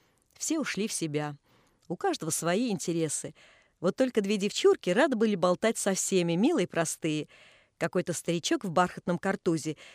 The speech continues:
присел рядом со мной и принялся за газету. Что-то рычавший под скамейкой потерял, наконец, терпение. С неистовым ревом вынырнул мопс и цапнул-таки мальчишку за ногу. Поднялся переполох. Барыня с ларнетом начала историю со спицей.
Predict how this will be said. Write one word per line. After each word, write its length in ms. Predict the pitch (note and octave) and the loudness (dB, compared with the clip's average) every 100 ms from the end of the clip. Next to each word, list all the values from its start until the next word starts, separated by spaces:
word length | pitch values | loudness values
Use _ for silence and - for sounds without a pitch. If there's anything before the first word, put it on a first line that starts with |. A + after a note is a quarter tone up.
| - | -12
присел 320 | - F#3 G3 | -4 0 4
рядом 280 | F#3 F3+ F3 | 6 6 2
со 160 | - E3+ | 0 4
мной 220 | A#3 E4+ | 6 6
и 20 | |
принялся 460 | - G#3+ C#4 - G#3 | 4 4 4 4 -2
за 100 | G3+ | 0
газету. 560 | G3 D#3+ D3 - C#3 - _ _ _ _ _ | 0 0 -4 -6 -12 -16 _ _ _ _ _
Что-то 300 | - - F3 | -12 -4 -2
рычавший 480 | E3 D#3+ E3+ D3+ E3 | -2 -2 -4 -4 -4
под 120 | - | -6
скамейкой 520 | - E3+ E3+ C#4+ C4 - | -6 -2 2 2 0 -8
потерял, 400 | - E3 F#3+ G3+ | -6 0 2 2
наконец, 420 | F#3+ F3+ F3 - | 0 0 0 -2
терпение. 580 | G3 - E3+ D3 C#3+ - - - - | -6 -4 -4 -2 -4 -10 -20 -20 -16
С 140 | - | -6
неистовым 540 | E3+ A3+ A#3 G3+ G3+ G3+ | 2 2 2 2 4 4
ревом 500 | E3+ A#3+ E3+ E3 D3+ | 8 8 8 4 2
вынырнул 420 | G#3+ G#3 F3+ F#3 | 4 6 6 4
мопс 340 | E3+ D#4+ - - - - | 6 4 4 -8 -10 -2
и 100 | A3+ | -2
цапнул-таки 640 | - - C4 B3+ B3 - | 0 8 8 8 2 2
мальчишку 460 | G3+ F#3 C4+ - A3+ | 2 4 4 2 2
за 220 | E3 G3 | 8 8
ногу. 260 | E3 D#3 D3 - - - - | 8 0 -8 -12 -20 -18 -4
Поднялся 640 | G3 G#3+ D#4 E4 - D4 | -4 0 2 2 2 -2
переполох. 800 | D4 C#4+ C4 C#4 C4+ B3 G#3+ - | 2 0 2 2 4 4 2 -2
Барыня 480 | D#3 D3+ C#4 C4+ B3+ | -2 4 6 6 4
с 100 | - | 4
ларнетом 480 | A3 B3 C4 C4+ B3 | 4 6 6 6 6
начала 380 | B3 C4 C4 C4 | 6 6 6 4
историю 380 | - C4 B3 | 4 6 6
со 160 | A#3 B3+ | 6 4
спицей. 580 | - - C#4 - - | 2 4 4 4 0